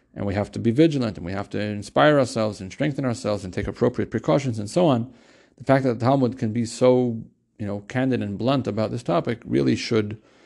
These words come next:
open us up to, you know, being vulnerable and saying, "Yeah, this is, this is hard, this is difficult, this is a challenge, I have to watch out here and watch out there." Then we support each other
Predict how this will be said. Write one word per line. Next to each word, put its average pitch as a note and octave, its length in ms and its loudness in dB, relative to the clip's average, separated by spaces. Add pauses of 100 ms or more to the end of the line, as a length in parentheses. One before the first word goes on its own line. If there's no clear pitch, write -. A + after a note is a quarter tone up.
(640)
open E3+ 260 8
us C3 200 2
up D3+ 340 4
to, A2+ 540 2 (680)
you B2 100 0
know, G#2+ 120 0
being A#2+ 300 6
vulnerable B2+ 440 4
and A2 140 -2
saying, A#2 280 0
"Yeah, C3+ 240 -2
this A2 220 -6
is, A#2 240 -4
this - 180 -10
is D3+ 120 -4
hard, C#3 260 -2
this A2 180 -6
is A#2+ 80 -6
difficult, D3 460 -2
this G#2 140 -10
is A2 60 -6
a G#2+ 60 -2
challenge, D3 440 -2
I G2 60 -4
have F#2+ 200 -12
to G2+ 220 -12
watch - 260 -6
out G2 120 -4
here F#3 160 -4
and D3 160 -4
watch G#2 180 -4
out G2 120 -6
there." - 200 -2
Then A2+ 240 -4
we G#2+ 80 -4
support G3 360 0
each F#3 140 -2
other A#2+ 260 2